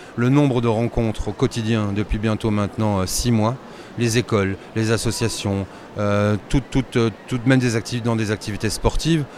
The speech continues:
nous rassure quand même sur cette volonté de, de,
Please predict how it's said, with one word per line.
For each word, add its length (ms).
nous 100
rassure 480
quand 120
même 280
sur 220
cette 200
volonté 640
de, 220
de, 220